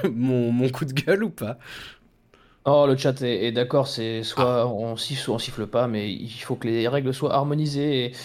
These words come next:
Speaker 2: et Maître Loutre résume bien ça, il nous dit : « En dehors de la surface, l'arbitre siffle, mais si un, si un mec est ceinturé. Mais dans la surface, ça dépend. »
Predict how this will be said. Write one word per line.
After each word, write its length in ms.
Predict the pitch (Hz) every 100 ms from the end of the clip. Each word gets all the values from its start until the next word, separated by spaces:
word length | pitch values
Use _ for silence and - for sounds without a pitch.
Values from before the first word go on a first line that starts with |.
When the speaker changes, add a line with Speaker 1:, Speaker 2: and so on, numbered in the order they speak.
| - - _
Speaker 2:
et 80 | -
Maître 320 | 135 135 147 139
Loutre 240 | 143 - 131
résume 340 | 127 127 135
bien 100 | 135
ça, 160 | 131 147
il 40 |
nous 80 | 135
dit : « 80 | 135
En 60 | 139
dehors 160 | 139
de 40 | 139
la 80 |
surface, 400 | 139 135 156 143
l'arbitre 380 | 135 127 135 131
siffle, 380 | 120 135 139 127
mais 120 | 123 123
si 240 | - 143
un, 160 | 131 131
si 120 | - 143
un 40 |
mec 120 | 123
est 60 | 131
ceinturé. 500 | 131 127 127 165 - _ _ _
Mais 120 | 165 185
dans 80 | 175
la 120 | 160
surface, 480 | 160 - 156 190 -
ça 140 | 214
dépend. » 420 | 190 131 98 -